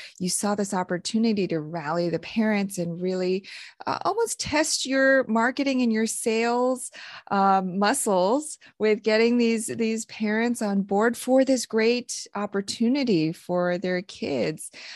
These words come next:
Um, and through that, you were able to see, "Wait a second, I could help them have a, a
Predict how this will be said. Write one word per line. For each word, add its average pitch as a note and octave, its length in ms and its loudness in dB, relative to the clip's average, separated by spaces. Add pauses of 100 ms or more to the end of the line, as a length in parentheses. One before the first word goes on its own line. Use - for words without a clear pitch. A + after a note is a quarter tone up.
(240)
Um, F3+ 380 2
and F3+ 260 -4
through A3 320 0
that, F#3+ 260 4
you F3 180 0
were F3 120 2
able E3+ 480 0
to E3+ 140 -8
see, F3+ 380 -4
"Wait C4+ 220 -4
a C#4 60 -6
second, - 440 -12
I G#3+ 120 -2
could A3 140 -4
help A3 260 -4
them G3+ 180 -2
have G3 380 -2 (360)
a, - 160 2 (100)
a G3 100 4